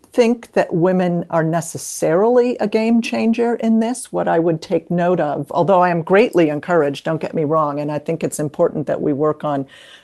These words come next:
um, not just gender diversity, but gender parity across the workforce for the reasons that I just mentioned. But I also note that within this, um, re-, self-reinforcing system called nuclear deterrence that I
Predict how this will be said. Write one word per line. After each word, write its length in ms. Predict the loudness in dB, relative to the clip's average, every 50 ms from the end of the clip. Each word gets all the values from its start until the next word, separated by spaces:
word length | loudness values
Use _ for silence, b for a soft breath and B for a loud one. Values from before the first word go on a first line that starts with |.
| B _ -6
um, 360 | -4 -2 -2 -2 -4 -4 -4
not 340 | -4 -2 -2 -2 -4 -4 -4
just 220 | -6 -8 -6 -6
gender 260 | -4 -4 -2 -2 -4 -4
diversity, 480 | -4 -4 -4 -4 -4 -4 -6 -8 -6
but 240 | -6 -6 -8 -8 -8
gender 320 | -6 -4 -4 -4 -4 -4
parity 560 | -6 -8 -8 -4 -2 -2 -2 -2 -4 -4 -6 -8
across 460 | -8 -8 -6 -4 -4 -4 -4 -6 -8
the 100 | -6 -4
workforce 540 | -4 -4 -4 -6 -6 -6 -6 -6 -6 -6 -6
for 120 | -6 -4
the 120 | -2 -2
reasons 340 | -2 -2 -2 -2 -4 -4 -6
that 100 | -6 -6
I 60 | -6
just 260 | -6 -6 -6 -8 -6 -6
mentioned. 480 | -4 -4 -4 -6 -6 -8 -8 -8 -10 B B B B B B B B B B B B B B _ 2
But 160 | 4 6 6
I 140 | 8 8 6
also 360 | 6 4 2 0 -2 -4 -2
note 380 | -2 0 0 -2 -2 -4 -8 -6 -2
that 340 | 0 0 0 0 -2 -6 _ _ -6
within 520 | -4 0 0 0 2 2 2 4 4 4
this, 460 | 2 2 0 -4 -8 -12 -14 -16 -18 _ _ -6
um, 500 | -6 -4 -4 -4 -4 -4 -4 -6 -6 -6 0
re-, 340 | 2 4 4 4 2 0 -4
self-reinforcing 1040 | -8 -4 0 0 0 0 0 -2 -2 -2 -2 -2 -2 -2 -2 -2 -2 -2 -4 -6 -6 -6
system 480 | -4 -4 -4 -6 -4 -4 -2 -2 -2
called 260 | -2 -2 -2 -2 -2
nuclear 380 | -4 -6 -4 -2 -2 0 0 -2
deterrence 600 | -2 -4 -8 -8 -6 -4 -4 -4 -4 -6 -6 -4
that 180 | -4 -2 -2 -2
I 140 | -4 -6